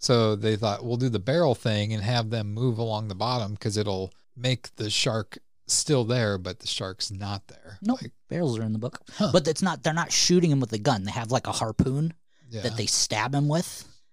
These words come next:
Speaker 2: and then that's how they get the barrels in the shark.
Speaker 1: Interesting.
Speaker 2: But how it is, is Jaws is eating the boat. They're stabbing Jaws with the thing, and, uh, the boat sinks, and then the boat's slowly but surely,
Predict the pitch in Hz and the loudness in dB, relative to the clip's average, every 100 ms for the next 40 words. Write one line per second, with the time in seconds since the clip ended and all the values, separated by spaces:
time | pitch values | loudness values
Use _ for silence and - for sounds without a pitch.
0 | _ _ 117 117 113 101 101 - 110 - | _ _ -2 0 0 -2 -6 -8 -4 -2
1 | 98 104 101 - 87 101 95 92 101 80 | 0 -2 -4 -6 -6 -6 -6 -8 -8 -6
2 | - 131 - - - 90 - - - _ | -4 -4 -6 -10 -10 -16 -20 -20 -20 _
3 | - 127 143 - - - 120 - 139 143 | -8 2 2 2 -8 -8 -2 0 2 4
4 | 151 151 143 120 110 - 107 120 127 131 | 4 4 4 0 -2 -6 -4 0 0 0
5 | 117 131 123 120 120 117 - - 104 - | 2 2 2 2 2 0 -4 -10 0 0
6 | 120 113 117 110 110 107 107 113 - 95 | 2 -2 -2 -2 -2 -4 -4 -6 -6 -6
7 | 110 98 104 - - _ _ _ 110 110 | -6 -6 -8 -14 -20 _ _ _ -4 -2
8 | 95 95 113 87 92 - - 123 127 123 | -2 -2 0 0 -4 -10 -6 0 2 2
9 | - 110 101 - - - _ _ _ 123 | 0 0 -2 -6 -10 -14 _ _ _ 0
10 | 123 117 110 95 123 - - - - - | 2 2 0 2 0 -2 -8 -10 -10 -4
11 | 135 123 123 123 113 117 - 135 127 123 | 2 4 4 4 2 -2 -2 -2 0 0
12 | 120 113 | 0 -2